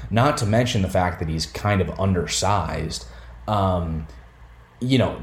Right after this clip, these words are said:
th-, that's, that's, that's kinda rough. And then Nikhai Hill-Green, who, you know, it seems like the staff's generally high on, and I, I think, you know, could be, you know, uh, uh, that Wisconsin-type linebacker that's just, like, very heady,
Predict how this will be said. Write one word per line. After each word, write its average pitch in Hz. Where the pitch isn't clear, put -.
th-, -
that's, -
that's, 117
that's -
kinda 101
rough. 90
And 101
then 117
Nikhai 143
Hill-Green, 139
who, 120
you 117
know, 160
it 147
seems 196
like 214
the -
staff's 117
generally 104
high 110
on, 87
and 85
I, 90
I 110
think, 135
you 120
know, 101
could 165
be, 127
you 113
know, 98
uh, 95
uh, -
that 101
Wisconsin-type 95
linebacker 92
that's 85
just, -
like, 82
very 104
heady, 127